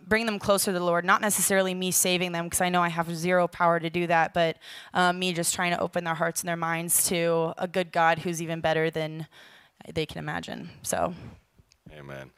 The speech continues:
Speaker 2: Um, if I could ask another question, um, so it seems fair to say, like, family has been a theme in your story, um, though your family of origin and you found family. Um, what's God taught you about family? Like, what does family mean to you?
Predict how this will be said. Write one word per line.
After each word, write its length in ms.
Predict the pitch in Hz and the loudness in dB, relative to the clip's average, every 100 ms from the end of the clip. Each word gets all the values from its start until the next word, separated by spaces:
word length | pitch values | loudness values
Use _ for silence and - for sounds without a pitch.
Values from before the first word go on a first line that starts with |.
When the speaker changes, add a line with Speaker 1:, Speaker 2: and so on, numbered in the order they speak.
| - - - - | -18 -16 -14 -2
Speaker 2:
Um, 400 | 110 107 101 101 | 2 2 2 -2
if 140 | 117 127 | -2 2
I 80 | |
could 60 | 131 | 4
ask 180 | 120 - | 4 2
another 240 | 110 104 | -2 -2
question, 640 | - 110 92 - 101 92 87 - - - - | 0 0 0 -2 -2 -4 -8 -16 -18 -8 2
um, 420 | 107 104 98 95 - | 6 6 4 0 -6
so 460 | - 123 107 95 95 | 0 4 6 6 4
it 220 | 110 101 | 0 0
seems 480 | - 139 127 - - - - | 2 0 0 -2 -4 -12 -12
fair 220 | - 113 | 0 0
to 40 | |
say, 140 | 104 107 | 2 2
like, 160 | 90 | 0
family 460 | - - 110 113 101 | 0 2 2 2 0
has 180 | 90 90 | -4 -6
been 260 | 101 92 | -4 -2
a 60 | 85 | -4
theme 480 | - 90 82 78 76 | -10 -10 -10 -12 -14
in 200 | - 85 | -10 -8
your 140 | 80 80 | -6 -6
story, 600 | - 85 82 78 78 69 | -4 -2 0 -2 -4 -6
um, 540 | 82 78 76 73 76 85 | -2 2 2 0 -2 -6
though 200 | 95 85 | -2 0
your 120 | 82 | 0
family 320 | - 87 85 | -2 -2 -2
of 80 | 76 | -2
origin 400 | 78 82 80 78 | 0 -2 -2 -4
and 320 | 76 78 78 | -4 -6 -8
you 60 | 85 | -8
found 400 | - 85 85 85 | 0 2 2 -2
family. 500 | - 78 76 76 78 - - - - | -4 -4 -4 -10 -12 -18 -18 -16 0
Um, 360 | 98 90 87 - | 4 4 2 -2
what's 460 | - - 69 214 - | -4 0 2 2 4
God 220 | - - | 4 4
taught 340 | - 78 73 | 4 2 2
you 100 | 76 | -2
about 260 | 64 71 - | -2 -2 -2
family? 400 | - 64 58 60 | -2 -4 -6 -4
Like, 160 | 73 127 | -2 -2
what 60 | |
does 100 | 143 | -2
family 500 | - 85 82 78 76 | 0 2 2 2 0
mean 260 | 76 71 69 | -2 -4 -8
to 140 | - | -12
you? 240 | 65 65 | -10 -10